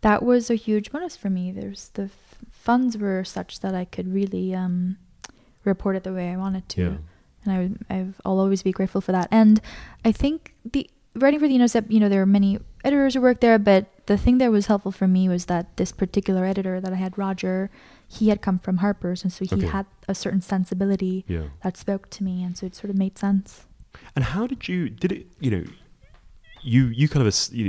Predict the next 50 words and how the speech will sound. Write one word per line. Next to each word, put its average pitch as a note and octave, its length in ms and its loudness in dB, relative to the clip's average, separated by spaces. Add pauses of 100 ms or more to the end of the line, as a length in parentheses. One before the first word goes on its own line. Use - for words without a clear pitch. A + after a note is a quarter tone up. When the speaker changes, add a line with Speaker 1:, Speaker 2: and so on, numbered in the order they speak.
Speaker 2:
you F#2+ 140 -4
ascended G2 480 -4
the, E2+ 120 -10 (100)
the F2 80 -10
respective F2 580 -12
rungs F2 360 -4
of D2+ 60 -14
the E2 80 -10
magazine D#2+ 320 -10
market, D#2+ 340 -14 (460)
like, F2+ 220 -4
at F#2+ 180 0
speed, - 440 -6
right? E2 200 -10
You're F#2+ 120 -8
kind E2 200 -8
of, D2 380 -16
you F#2+ 80 -6
know, D#2+ 80 -6
you're, D#2 200 -10
you're, F2 180 -12
you're F#2+ 100 -8
writing E2 460 -8
at E2+ 100 -14
the D#2 60 -16
very D#2+ 160 -10
top - 240 -6
of - 60 4
the D#2+ 60 -8
game D2+ 360 -16 (420)
quickly. - 360 2
Again, A2+ 240 2
had, G#2+ 220 -2
had C3+ 220 -2
by C3 140 6
this B2+ 180 2
point G2 220 -2
the F2 80 -8
people F#2 260 -6
who E2 80 -8
thought F2 220 -4
you F2 100 -10
were, E2 80 -12
like, D#2 180 -14
a - 40 -20
baby E2 260 -10
writer, D#2+ 520 -12 (360)
were G2+ 80 -2
they F#2 140 -2
now E2+ 180 -6